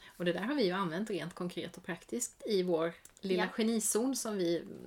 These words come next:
Speaker 1: ja, vi träffar ibland våra företagarkompisar. Det här med att, eh, helt ensam sätta sig i ett rum med flera stolar där man är både V D:n och man är ekonomen och man är den kreativa personen och,
Speaker 2: Ja.
Speaker 1: ja,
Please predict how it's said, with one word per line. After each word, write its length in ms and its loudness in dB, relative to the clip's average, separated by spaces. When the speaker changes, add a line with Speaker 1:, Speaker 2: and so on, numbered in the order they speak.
Speaker 1:
ja, 260 -6
vi 100 -12
träffar 360 -10
ibland 280 -10
våra 300 -8
företagarkompisar. 920 -10
Det 60 -8
här 160 -6
med 140 -6
att, 120 -12
eh, 140 -12
helt 460 -4
ensam 520 -2
sätta 640 0
sig 220 0
i 180 -2
ett 140 -6
rum 320 -6
med 180 -2
flera 260 -4
stolar 460 -2
där 100 -4
man 140 -4
är 100 -2
både 260 0
V 300 0
D:n 240 -8
och 80 -8
man 160 -6
är 240 -4
ekonomen 680 -6
och 100 -4
man 200 -6
är 200 -4
den 340 -6
kreativa 840 -4
personen 640 -6
och, 140 -8
Speaker 2:
Ja. 180 -8
Speaker 1:
ja, 340 -4